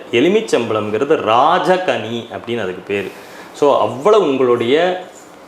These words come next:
நெகட்டிவ்ஸை எடுக்கக்கூடியது. நீங்க யோசிச்சு பாருங்க, ரொம்ப சோர்ந்து போய் இருக்கிறப்ப எலுமிச்சம்பழத்தை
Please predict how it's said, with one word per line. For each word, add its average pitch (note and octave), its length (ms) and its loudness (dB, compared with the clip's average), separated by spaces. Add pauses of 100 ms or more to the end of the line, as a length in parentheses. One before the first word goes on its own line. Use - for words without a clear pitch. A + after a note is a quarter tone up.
(140)
நெகட்டிவ்ஸை F3 680 2 (380)
எடுக்கக்கூடியது. B2 680 0
நீங்க A#2 220 0
யோசிச்சு F3+ 320 0
பாருங்க, C#3 260 0 (200)
ரொம்ப F3 280 0 (140)
சோர்ந்து G#3+ 480 2
போய் F3 240 4
இருக்கிறப்ப C#3+ 420 2 (300)
எலுமிச்சம்பழத்தை D#3 680 0